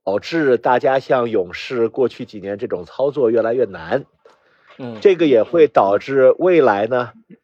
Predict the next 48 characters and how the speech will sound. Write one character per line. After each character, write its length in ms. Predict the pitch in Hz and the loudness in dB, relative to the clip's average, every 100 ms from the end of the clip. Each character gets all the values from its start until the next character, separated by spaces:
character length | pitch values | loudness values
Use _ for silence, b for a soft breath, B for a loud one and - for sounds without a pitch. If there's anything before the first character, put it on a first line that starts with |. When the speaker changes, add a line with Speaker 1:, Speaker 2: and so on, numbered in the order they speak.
| _ _ | _ _
Speaker 1:
啊， 360 | - 110 107 - | -6 -4 -4 -4
每 200 | 120 104 | -4 -4
个 120 | - | -6
球 260 | - 120 131 | -4 2 6
队 160 | 185 | 6
的 120 | 156 143 | 6 2
构-， 260 | - 202 - | 0 -2 2
构 240 | 214 165 | 4 6
成 300 | 131 - 101 | 4 -2 -6
会 420 | 113 131 117 101 - | -2 2 4 2 -2
两 200 | 104 95 | -4 -6
极 120 | 87 | -6
分 240 | 113 139 131 | -6 -6 -4
化， 180 | 139 - | -4 -6
对 100 | - | -8
吧？ 140 | 98 95 | -8 -8
几， 300 | - 110 90 _ | -10 -14 -16 _
两， 280 | 120 107 104 117 | -4 -2 -2 -4
两 220 | 120 104 | -2 0
个 140 | 110 131 | 0 2
到 160 | 135 | 2
三 240 | - 147 147 | 2 0 2
个 100 | 120 | 2
顶 220 | 101 90 | 0 -12
薪， 340 | - 127 135 - _ _ _ _ - | -6 -4 -6 -10 _ _ _ _ 0
带 240 | 143 131 | 4 4
着 320 | 117 113 117 | 4 4 2
一 120 | 135 120 | -2 -10
群 300 | - 117 117 | -8 -8 -8
底 200 | 101 85 | -12 -12
薪 260 | - 123 | -10 -10
球 240 | 113 113 110 | 0 2 4
员， 380 | 98 95 104 | 2 0 -2
带 180 | 113 113 | 2 2
着 80 | 104 | 2
一 100 | 110 | -2
群， 200 | - - | -8 -14
一 100 | 123 | -12
群 220 | 113 110 | -12 -12
新 220 | 104 143 135 | -10 -8 -4
秀， 260 | 165 - _ _ _ _ _ | -2 -2 _ _ _ _ _
对 100 | 95 | -4
吧？ 120 | 90 | -4
所 180 | 98 117 | 0 0
以 220 | 110 98 b b b b - | 2 -4 b b b b 0
这 180 | 180 135 | 2 4
个， 420 | 123 107 101 - _ | 4 4 2 -2 _
呃， 320 | - 101 101 | -4 -2 -2